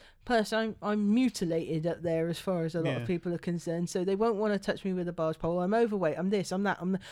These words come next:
Speaker 1: and my
Speaker 2: And it
Speaker 1: age
Speaker 2: just keeps
Speaker 1: and all
Speaker 2: going,
Speaker 1: this
Speaker 2: yeah,
Speaker 1: and,
Speaker 2: yeah.
Speaker 1: and the list." I mean, I've got a list as long as my arm as to the cons of being with me
Speaker 2: Yeah, yeah.
Speaker 1: compared to the pros.
Speaker 2: Yeah,
Speaker 1: And
Speaker 2: well, that's
Speaker 1: even
Speaker 2: how
Speaker 1: I
Speaker 2: it
Speaker 1: sit there and
Speaker 2: was.
Speaker 1: go, "Why does Ben stay around?"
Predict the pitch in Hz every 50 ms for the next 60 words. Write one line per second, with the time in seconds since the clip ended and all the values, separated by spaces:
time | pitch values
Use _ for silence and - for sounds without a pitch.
0 | - - - 165 160 160 - - 185 196 190 185 185 180 180 123 120 123 - -
1 | - 180 185 185 190 208 208 202 208 208 - - 220 208 214 - 113 - 214 220
2 | 214 208 208 226 240 247 233 185 - - - - - 190 190 196 190 165 175 208
3 | 202 - 139 147 143 156 151 - - 139 139 151 151 147 139 135 139 139 139 135
4 | 131 135 135 127 120 113 - _ _ _ _ _ _ _ _ 165 160 151 - -
5 | - - 170 147 151 151 147 147 - - - - _ _ _ - - 320 254 185
6 | 135 120 120 127 127 - - 135 120 120 120 123 135 143 139 139 156 160 147 127
7 | 113 110 135 139 120 - - - - - - - - 262 - 277 262 247 - 254
8 | 233 226 240 - - - - - - - - - - - - - - - - -
9 | - - - 175 175 220 262 277 - 269 269 277 277 294 302 285 254 - - 240
10 | 233 220 220 220 220 208 208 196 185 - 214 208 214 202 196 180 - - 190 185
11 | 175 - 190 180 175 175 175 151 135 139 143 143